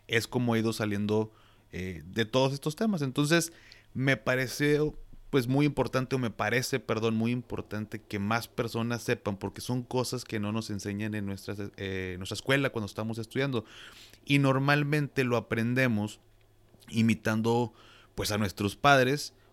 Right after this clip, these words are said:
o nuestros amigos, o las personas más cercanas, y no necesariamente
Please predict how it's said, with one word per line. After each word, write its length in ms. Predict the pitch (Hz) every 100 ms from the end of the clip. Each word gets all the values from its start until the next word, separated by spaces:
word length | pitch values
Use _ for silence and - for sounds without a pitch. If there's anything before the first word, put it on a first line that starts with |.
| _
o 220 | 101 104
nuestros 380 | 104 98 101 92
amigos, 520 | 98 117 139 127 120
o 40 | 110
las 120 | 98
personas 380 | 104 95 117 123
más 180 | 123 117
cercanas, 580 | 123 113 123 127 120 -
y 160 | 131
no 200 | 127 139
necesariamente 1160 | 151 156 143 131 135 131 135 135 139 120 101 104